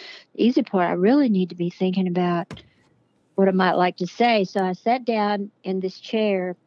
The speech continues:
at my back door and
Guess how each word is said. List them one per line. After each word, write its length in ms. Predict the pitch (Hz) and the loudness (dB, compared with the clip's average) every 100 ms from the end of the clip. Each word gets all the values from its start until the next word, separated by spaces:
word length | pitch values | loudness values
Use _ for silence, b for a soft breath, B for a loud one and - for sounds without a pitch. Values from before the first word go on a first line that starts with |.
| - | -8
at 200 | 190 - | -6 -4
my 120 | 185 | -4
back 240 | 185 196 - _ _ _ _ _ _ _ _ - 190 | -2 -2 -4 _ _ _ _ _ _ _ _ -10 -2
door 460 | 214 196 160 180 - _ b b b b b _ | 2 2 0 -8 -16 _ b b b b b _
and 360 | 185 180 170 | -8 -6 -8